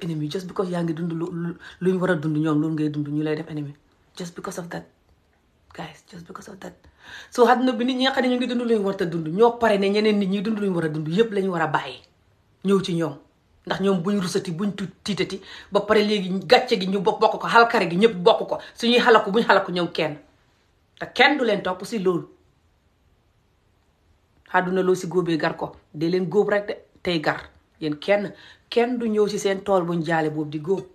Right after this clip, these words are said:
Ok? Góob leen seen suna si soo ngeen paree ngeen gar ko yéen kenn naan ko. Ok? Kenn néew fi di góob ay suna mel ni ku ñuy waaj a jaale. Ok? Xam nañ suna si, xam nañ sànqal si lu ñuy indil, xam nañ yépp. Ok?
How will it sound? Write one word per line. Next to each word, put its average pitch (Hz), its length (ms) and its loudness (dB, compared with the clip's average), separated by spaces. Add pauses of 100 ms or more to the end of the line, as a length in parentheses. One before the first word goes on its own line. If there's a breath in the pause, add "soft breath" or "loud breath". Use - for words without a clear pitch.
(280)
Ok? - 160 -12 (560 soft breath)
Góob 208 340 -2
leen 226 180 0
seen 226 220 -2
suna 214 240 -6
si 214 120 -6
soo 208 200 -6
ngeen 208 180 -6
paree 214 240 -2
ngeen 175 280 -6
gar 196 220 0
ko 220 80 -2
yéen 220 180 -2
kenn 208 400 -2
naan 170 300 -2
ko. - 160 -14 (880)
Ok? - 200 -16 (320)
Kenn 214 260 -8
néew 240 180 -4
fi 233 140 -10
di 208 80 -10
góob 226 280 -2
ay 202 140 -4
suna 196 260 -6
mel 196 160 -4
ni 190 80 -6
ku 196 100 -8
ñuy 190 140 -4
waaj 180 180 -8
a 175 80 -12
jaale. 156 280 -14 (920 soft breath)
Ok? - 100 -20 (240)
Xam 196 240 -8
nañ 202 140 -6
suna 196 260 -6
si, 190 160 -10
xam 190 240 -4
nañ 190 120 -6
sànqal 180 360 -4
si 185 100 -8
lu 175 100 -6
ñuy 175 220 -6
indil, 170 220 -8
xam 175 180 -10
nañ 175 200 -8
yépp. 170 140 -10 (580)
Ok? - 180 -16